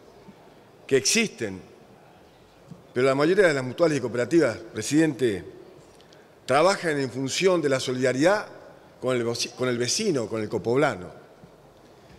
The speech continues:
Refrendan un principio absolutamente federal,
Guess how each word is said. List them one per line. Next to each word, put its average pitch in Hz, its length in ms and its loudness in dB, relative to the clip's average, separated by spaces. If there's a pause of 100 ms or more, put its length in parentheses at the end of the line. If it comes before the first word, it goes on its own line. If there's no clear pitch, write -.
(960)
Refrendan 226 720 2
un 175 140 -6
principio 185 500 2
absolutamente 214 720 0
federal, 151 520 0